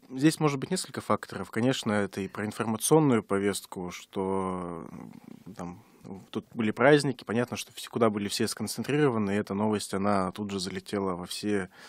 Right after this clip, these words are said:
там, топы информационных агентств, потому что, ну, понятно, тут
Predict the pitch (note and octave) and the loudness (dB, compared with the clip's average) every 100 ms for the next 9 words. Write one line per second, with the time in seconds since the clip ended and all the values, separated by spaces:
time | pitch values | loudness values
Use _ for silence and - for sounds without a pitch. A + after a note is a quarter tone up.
0 | - - - - - F2 - F#2+ F#2 - | -20 -20 -20 -18 -14 -8 -8 -6 -8 -10
1 | F#2+ F#2 G2+ F#2+ - G2 B2+ - - - | -12 -8 -6 -6 -6 0 0 0 -8 -12
2 | F#2 - - G#2 - A2 A2 - - | -10 -10 -6 -6 -4 0 0 0 -8